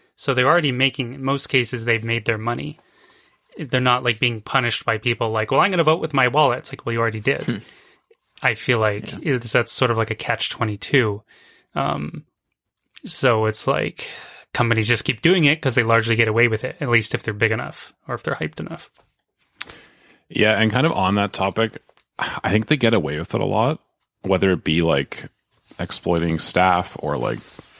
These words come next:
Speaker 3: impropriety or, or, like, literally illegal stuff, because the ga-, the gaming industry, on, like, the triple A end of things, not the indie end, on the triple A end, it's such a small industry in terms of, like, how many companies there is.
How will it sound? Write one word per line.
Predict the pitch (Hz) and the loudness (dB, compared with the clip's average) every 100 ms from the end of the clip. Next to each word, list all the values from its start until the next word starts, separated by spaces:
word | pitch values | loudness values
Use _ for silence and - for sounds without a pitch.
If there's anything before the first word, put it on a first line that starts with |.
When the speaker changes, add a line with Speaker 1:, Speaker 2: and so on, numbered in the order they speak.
| - _ - | -20 _ -10
Speaker 3:
impropriety | 82 78 - 87 87 85 82 | -6 -6 0 2 2 2 2
or, | 69 67 | 0 0
or, | - 78 | -2 -2
like, | 71 71 - - _ - | -2 -4 -12 -20 _ -6
literally | 92 85 82 | -4 0 0
illegal | 80 82 90 104 | 0 0 2 2
stuff, | 104 120 135 - | 2 2 0 0
because | - - 92 95 | -2 0 0 0
the | - - 82 | -4 -12 -10
ga-, | 87 92 95 | -2 -2 2
the | 101 | 2
gaming | 98 113 123 | 4 4 2
industry, | 101 101 - 110 95 95 _ - - - - | 2 0 0 -2 -2 -6 _ -20 -20 -6 -2
on, | 87 104 | 2 4
like, | 107 | 4
the | 104 | 0
triple | - 120 104 | 0 2 2
A | 85 | 2
end | 85 78 | 0 -2
of | 76 | -4
things, | 69 76 | -8 -6
not | 87 | -6
the | 80 | -6
indie | 76 73 67 | -6 -6 -6
end, | 60 - - - - | -8 -12 -20 -20 -4
on | 95 | -2
the | |
triple | - 127 131 | 0 2 4
A | 98 | 4
end, | 110 | 4
it's | 90 - | 2 0
such | 117 | 0
a | 120 | 0
small | - - 90 85 90 87 80 - - - _ _ _ _ _ _ | 0 0 2 2 2 0 -2 -8 -20 -20 _ _ _ _ _ _
industry | - 87 87 - 71 76 | -2 0 2 0 0 0
in | |
terms | - 95 85 | 0 0 2
of, | 87 | 0
like, | 85 78 69 - - _ _ _ _ _ _ | 2 0 0 -8 -16 _ _ _ _ _ _
how | - | 0
many | 95 90 | 2 2
companies | 85 - 76 73 | 0 0 -2 -2
there | 64 50 | -2 -4
is. | - | -6